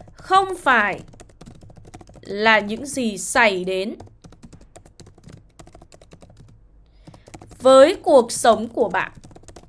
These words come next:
mà là cách bạn nhìn vào biến cố đó. Được không ạ? Câu nói ấy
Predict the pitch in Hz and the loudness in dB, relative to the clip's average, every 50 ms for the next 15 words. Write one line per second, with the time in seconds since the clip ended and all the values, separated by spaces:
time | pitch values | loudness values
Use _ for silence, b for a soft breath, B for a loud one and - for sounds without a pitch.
0 | - - - - - - - - - - - - - - - - - - - - | -20 -20 -20 -20 -20 -20 -20 -20 -20 -20 -20 -20 -20 -20 -20 -20 -20 -20 -20 -20
1 | _ - - - - - - - 240 254 269 277 285 285 285 285 277 269 269 269 | _ -20 -20 -20 -20 -20 -16 -10 -4 0 2 4 4 4 4 4 2 2 0 -2
2 | - 370 415 453 - - - - - - - - - - - - - - - - | -6 -8 -8 -8 -10 -14 -20 -20 -20 -20 -20 -20 -20 -20 -20 -20 -20 -20 -20 -20
3 | - - - - - - - 233 247 254 254 226 - - - - 220 214 220 226 | -20 -20 -20 -20 -20 -10 -2 2 4 4 4 2 0 -4 -12 -10 -8 -4 -2 0
4 | 233 226 220 208 202 196 185 185 180 180 175 202 202 196 185 180 175 - - - | 0 0 0 -2 -2 -8 -12 -12 -12 -8 -4 -2 -2 -2 -2 -4 -6 -8 -10 -10
5 | 214 220 226 220 226 226 233 254 320 415 466 - - - 247 226 226 220 233 254 | -6 -4 -2 0 0 0 -2 -2 -10 -12 -14 -14 -8 -6 -4 -4 -4 -4 -6 -8
6 | 262 240 208 214 - _ - _ _ _ _ _ _ _ _ _ _ _ _ - | -8 -10 -10 -12 -14 _ -20 _ _ _ _ _ _ _ _ _ _ _ _ -20
7 | - _ _ _ _ _ - - - - - _ _ _ _ _ _ _ _ _ | -20 _ _ _ _ _ -20 -20 -20 -20 -20 _ _ _ _ _ _ _ _ _
8 | _ _ _ _ - - - _ _ - - - _ - - - - - 180 175 | _ _ _ _ -20 -20 -20 _ _ -20 -20 -20 _ -20 -20 -20 -20 -18 -18 -12
9 | 175 202 208 214 220 214 - - _ _ _ _ _ b b b b b b b | -6 -4 -4 -2 -4 -6 -6 -8 _ _ _ _ _ b b b b b b b
10 | b b b b _ _ - _ _ _ _ - _ - - 302 320 311 302 277 | b b b b _ _ -20 _ _ _ _ -20 _ 0 4 4 4 4 4 2
11 | 254 254 226 247 233 233 240 262 330 359 349 | 2 4 4 2 2 2 0 -2 -4 -6 -10